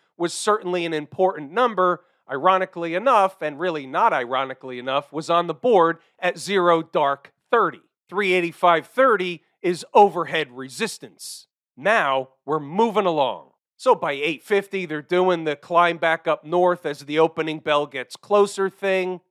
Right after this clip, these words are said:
We're likely buyers of a retest in the neighborhood of the pre-market lows. That was the low we just discussed. They never got there. They got close.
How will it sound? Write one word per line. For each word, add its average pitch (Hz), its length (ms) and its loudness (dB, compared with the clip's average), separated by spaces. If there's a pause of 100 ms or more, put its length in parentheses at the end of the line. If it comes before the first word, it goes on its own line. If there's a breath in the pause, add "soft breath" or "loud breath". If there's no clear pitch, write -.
(160)
We're 190 160 0
likely 269 460 -2
buyers 185 640 2
of 165 160 -2
a 156 80 2
retest 202 960 -2
in 196 160 -4
the 175 80 -2
neighborhood 214 600 -2
of 170 160 -4
the 165 120 -6
pre-market 185 720 0
lows. 175 500 0 (320)
That 160 180 -2
was 175 160 -4
the 156 100 -8
low 170 200 2
we 165 160 -2
just 165 260 -10
discussed. 202 580 0
They 139 100 -10
never 147 280 -6
got 165 320 0
there. 165 160 -2
They 151 140 -6
got 135 260 -4
close. 185 480 2